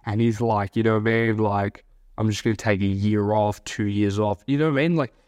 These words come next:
he doesn't care. He's got no urgency about him.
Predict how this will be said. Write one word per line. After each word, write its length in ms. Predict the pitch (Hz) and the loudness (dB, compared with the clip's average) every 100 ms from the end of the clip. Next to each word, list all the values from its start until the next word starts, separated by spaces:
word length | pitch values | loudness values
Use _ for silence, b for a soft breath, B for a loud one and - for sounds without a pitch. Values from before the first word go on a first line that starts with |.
| _ | _
he 140 | - 139 | -2 2
doesn't 420 | 160 156 165 143 | 2 2 -2 -2
care. 240 | 147 151 | 0 2
He's 120 | 139 | 0
got 160 | 135 151 | 0 0
no 160 | 160 - | 0 0
urgency 640 | 139 143 143 135 - 147 | 2 2 0 -6 -2 0
about 380 | 123 120 101 95 | 0 -2 -2 -2
him. 140 | 85 | -6